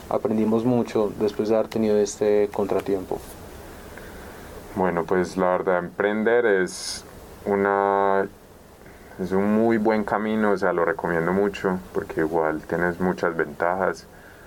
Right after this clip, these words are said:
Speaker 2: pero es algo que también resulta ser complicado. Pero igual no es como para echarse para atrás. O sea, siento que han sido de muchos aprendizajes. Eh,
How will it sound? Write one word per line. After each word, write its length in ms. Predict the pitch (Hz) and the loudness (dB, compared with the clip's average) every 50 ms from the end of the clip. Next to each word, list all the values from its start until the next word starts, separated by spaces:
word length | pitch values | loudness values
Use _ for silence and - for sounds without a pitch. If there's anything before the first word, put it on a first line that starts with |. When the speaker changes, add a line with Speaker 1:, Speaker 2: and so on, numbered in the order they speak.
| - - - | -16 -6 -2
Speaker 2:
pero 200 | 92 85 85 82 | 0 2 2 2
es 80 | 80 82 | 2 2
algo 240 | 85 85 85 92 92 | 0 0 -2 -4 -2
que 100 | - 85 | -4 -4
también 400 | 76 85 78 78 85 92 95 90 | -2 -2 -2 0 0 0 2 2
resulta 400 | 85 78 78 78 73 - - 82 | 0 0 -2 -4 -4 -2 -2 0
ser 160 | 87 80 - | 0 -2 -4
complicado. 680 | - - 85 80 - 80 76 - - 78 76 71 71 71 - - - - - - - - - - - - - - - - - - - - - - - - - - | -4 -6 -6 -6 -6 -6 -4 -2 -2 -4 -4 -4 -10 -12 -16 -20 -20 -20 -20 -20 -20 -20 -20 -18 -18 -18 -18 -18 -18 -18 -18 -16 -16 -16 -16 -16 -16 -14 -4 -2
Pero 120 | 92 87 | 0 0
igual 280 | 87 85 80 85 82 80 | 0 2 2 2 2 2
no 80 | 80 80 | 0 -2
es 80 | 80 | -2
como 200 | - - 92 87 | 0 0 0 0
para 180 | - 85 80 76 | 0 0 -2 -2
echarse 360 | 76 - 85 76 71 82 82 | -2 -2 -2 -2 -2 -2 -2
para 200 | 82 90 80 76 | 0 0 0 0
atrás. 480 | 71 - 98 82 78 73 73 - - - - - - - - | -2 -2 -2 -2 -2 -2 -6 -12 -18 -20 -20 -20 -20 -18 -8
O 20 | |
sea, 220 | - 82 78 78 76 | -4 -4 -4 -4 -2
siento 300 | 87 80 76 - 80 - | -2 -4 -2 -2 -4 -2
que 120 | - 92 | -2 -2
han 200 | 85 87 85 85 | -2 -2 -4 -6
sido 200 | - - 90 87 | -2 0 2 2
de 80 | 82 80 | 2 2
muchos 560 | 78 82 87 87 85 85 82 80 - 90 87 | 0 -2 -2 0 0 0 0 0 0 0 0
aprendizajes. 960 | 85 - - 87 80 76 76 73 - 92 90 92 92 92 90 87 82 - - - - - - - - - - - - - - - | 0 0 -2 -2 -2 0 -2 0 0 2 2 2 2 2 0 0 0 -4 -10 -18 -18 -18 -16 -16 -16 -16 -16 -18 -18 -16 -8 -2
Eh, 480 | 85 85 80 78 80 80 78 78 76 | 0 2 2 4 4 2 2 0 -2